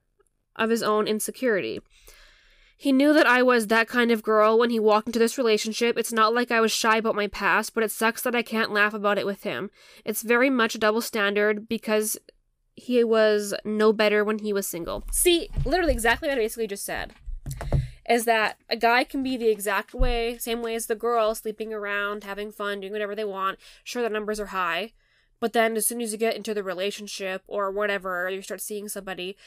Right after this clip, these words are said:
it's like they're using that against you. "Oh, you're such a hoe. You're such a whore. You slept with some people. You're such a fucking slut." Um, okay. What's your number at? Mine's at so-and-so. Yours is at, huh?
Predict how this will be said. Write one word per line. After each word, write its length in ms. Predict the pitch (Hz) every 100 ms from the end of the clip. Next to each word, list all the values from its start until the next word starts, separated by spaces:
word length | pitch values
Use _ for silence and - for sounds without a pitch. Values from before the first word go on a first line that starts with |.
| - _
it's 120 | -
like 80 | 240
they're 100 | 247
using 180 | 220 226
that 100 | 214
against 380 | 196 202 - -
you. 100 | -
"Oh, 120 | 196
you're 140 | 208 220
such 320 | - 196 -
a 100 | 285
hoe. 600 | 247 - - 214 185 -
You're 220 | 254 247 262
such 100 | 370
a 60 | 427 - _
whore. 300 | 127 117 53 - - - -
You 100 | 262
slept 180 | 277
with 80 | 339
some 140 | 302 262
people. 140 | 214
You're 60 | 220
such 140 | 226
a 60 | 294
fucking 320 | - 226 247
slut." 600 | - - 156 - _ - _ - - - - - - - _ - _
Um, 260 | 240 254 262
okay. 440 | 285 226 208 240 - - - _ _ - _ _
What's 240 | 269 277
your 100 | 311
number 260 | 330 262 190
at? 200 | - - - - - - - - - _ - - _ _ - - - - -
Mine's 300 | 226 240 247
at 160 | 220
so-and-so. 420 | - 233 294 233 196
Yours 240 | 190 214
is 80 | 214
at, 160 | 180
huh? 380 | - 254 466 -